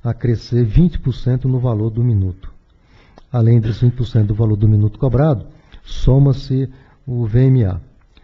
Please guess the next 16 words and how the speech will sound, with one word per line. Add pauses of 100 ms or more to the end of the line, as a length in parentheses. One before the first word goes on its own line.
(120)
O
V
M
A
aqui
proposto, (160)
adotado,
foi
o
V
M
A
definido
na
última
licitação,